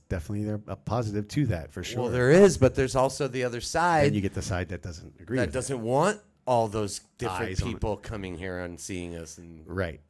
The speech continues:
Speaker 2: you know.
Speaker 1: Right.
Speaker 2: We haven't even figured out who owns the water yet.
Speaker 1: <laughs> Seriously.
Speaker 2: Still, I mean, whatever.
Speaker 1: And it, you know, my thing is too, it, and, and nothing against, uh, I get Suzanne's point being down there. I mean, she's been there twenty years, longer than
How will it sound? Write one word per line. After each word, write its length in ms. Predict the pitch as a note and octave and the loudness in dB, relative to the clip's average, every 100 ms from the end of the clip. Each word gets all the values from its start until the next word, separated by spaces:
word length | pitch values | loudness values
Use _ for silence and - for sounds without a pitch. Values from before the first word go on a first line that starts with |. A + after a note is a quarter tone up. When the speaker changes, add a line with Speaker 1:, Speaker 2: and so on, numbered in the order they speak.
| _ _ - | _ _ -18
Speaker 2:
you 140 | F#2+ | -16
know. 300 | E2 D#2 E2+ E2 | -14 -14 -16 -12
Speaker 1:
Right. 300 | F2+ E2 C#2+ _ - | -12 -12 -14 _ -8
Speaker 2:
We 80 | C#3+ | -4
haven't 140 | C3+ | -2
even 120 | C3 | -4
figured 280 | A#2 C#3 B2+ | -2 0 4
out 280 | C3 B2 - G#2 | 6 4 2 -8
who 160 | A#2+ C#3 | -2 2
owns 260 | C3+ C#3 A#2+ | 2 0 -2
the 80 | B2+ | 2
water 360 | C3+ D3+ D#3 | 4 4 6
yet. 320 | B2 G2+ F#2 - - - - - | 4 4 2 -2 -12 -6 -4 -4
Speaker 1:
<laughs> 440 | - - - F3 C#3+ | -10 -16 2 2 4
Seriously. 720 | - - D#3 C#3 C3 A#2 A2+ | -4 2 2 0 -6 -4 -4
Speaker 2:
Still, 420 | B2 - B2+ G#2+ | -4 -4 -2 2
I 100 | G#2 | 2
mean, 340 | G#2+ G#2+ G2 G#2 G2 G#2 G#2 | 2 0 -4 -8 -8 -8 -6
whatever. 160 | G#2 G#2 | -4 2
Speaker 1:
And 140 | E3+ | 4
it, 160 | E3 - | 2 0
you 100 | F3 | 4
know, 100 | F3 | 6
my 140 | F3+ | 8
thing 220 | G3 D#3+ D3 | 6 6 6
is 240 | C#3 C3+ | 4 2
too, 240 | E3+ C#3+ B2 | 4 6 4
it, 220 | - A#2+ - | 2 -10 -4
and, 260 | A#2+ A2 A2 | -2 -2 -2
and 120 | A2+ | 0
nothing 240 | B2+ B2+ | 2 4
against, 500 | A#2 A2 G#2+ - - - | 4 2 0 -6 -10 -4
uh, 340 | G2 F#2 F2+ E2+ - - | 0 0 0 -4 -10 -8
I 40 | F#2+ | -6
get 200 | G#2 - | -4 -4
Suzanne's 380 | G#2 F2+ F2 | -4 -2 -4
point 360 | - - C#3+ - | 4 4 4 0
being 200 | G#2+ G2+ | -4 -2
down 220 | G#2+ B2 | -2 -2
there. 280 | G2 F2+ F2+ | -2 -4 -4
I 80 | - | -6
mean, 80 | F2+ | -8
she's 140 | - | -6
been 100 | - | -4
there 80 | G#2+ | -4
twenty 240 | - F#2+ F#2 | -4 -6 -2
years, 300 | G2 F2 F2+ | -2 -2 -6
longer 240 | F2+ F2 | -8 -10
than 220 | E2+ E2 | -12 -14